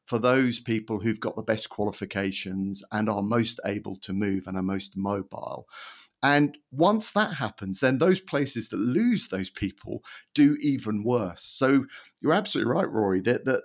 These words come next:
that it's not just that some places are doing better than others, but when certain cities thrive, other places actually do even worse. And I think we're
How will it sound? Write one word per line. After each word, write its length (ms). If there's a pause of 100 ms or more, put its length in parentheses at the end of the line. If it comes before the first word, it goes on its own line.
that 160
it's 160
not 200
just 180
that 80
some 220
places 380
are 60
doing 180
better 300
than 160
others, 480 (320)
but 120
when 180
certain 460
cities 580
thrive, 840 (500)
other 200
places 580
actually 340
do 220
even 340
worse. 440
And 80
I 100
think 280
we're 180